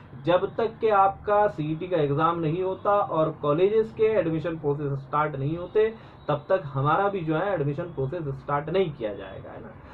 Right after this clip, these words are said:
आप इस संदर्भ में जानते ही हैं कि हम eleventh plus ट्वेल्थ plain science deal करते हैं। प्लस ट्वेल्थ के setup में हमारा जो main feature है कि हम यहाँ सेल्फ स्टडी library की सुविधा देते हैं।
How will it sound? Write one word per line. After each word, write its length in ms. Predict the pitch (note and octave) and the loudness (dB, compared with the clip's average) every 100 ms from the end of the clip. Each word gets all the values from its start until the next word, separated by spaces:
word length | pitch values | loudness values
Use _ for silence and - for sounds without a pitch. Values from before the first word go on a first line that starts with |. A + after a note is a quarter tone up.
| - C#3 | -10 2
आप 260 | D3+ D#3+ | 4 4
इस 80 | F#3 | 2
संदर्भ 380 | - F#3+ F#3+ F#3+ | 2 2 0 0
में 80 | C#3+ | 0
जानते 320 | B2 C#3+ F3 | 0 0 0
ही 160 | G3+ | 2
हैं 160 | G#3+ G#3+ | 2 2
कि 60 | A3 | -2
हम 440 | - D3 F3+ G#3 - | 0 0 0 -2 -2
eleventh 380 | C#3 E3 F#3+ G3 | 2 2 0 -2
plus 420 | - E3+ F3 - - | -4 -4 -4 -6 -2
ट्वेल्थ 260 | E3 F#3 - - | 2 2 0 -8
plain 320 | D3 F3 G3 | -2 0 0
science 440 | G3 - B2+ D#3 D#3 | -4 -6 -2 -2 0
deal 220 | E3+ F3 | -2 -2
करते 300 | E3+ E3 F#3 | -4 -2 0
हैं। 200 | F#3+ G#3 | 2 4
प्लस 220 | A3 - | 2 2
ट्वेल्थ 280 | G3 G3 F#3 | 2 2 2
के 80 | F3+ | -2
setup 360 | E3+ D#3+ F3 F3+ | -2 -2 -4 -2
में 180 | G3+ | -4
हमारा 380 | F#3 D3+ D#3+ E3+ | -2 0 2 2
जो 120 | D#3+ | 2
main 280 | C#3 E3+ A3 | 2 2 2
feature 340 | G#3+ E3 E3+ C#3+ | 0 -2 0 0
है 260 | D#3 E3+ | 0 -2
कि 120 | E3+ | -4
हम 380 | D3+ D#3+ F#3 D#3+ - - - - - | -2 2 2 0 -6 -18 -18 -16 -4
यहाँ 220 | D3+ F3+ | 0 0
सेल्फ 340 | - F#3+ F3 | 2 2 2
स्टडी 320 | F3 - F#3+ G3 | -4 -4 -2 0
library 480 | C#3+ C#3 D#3+ G#3+ | 2 4 4 2
की 120 | A3+ G#3+ | 0 -2
सुविधा 360 | C#3+ C#3 C#3+ | -2 0 0
देते 300 | C3+ B2 - | -2 -4 -2
हैं। 340 | D#3 F3 F#3 | 0 0 -2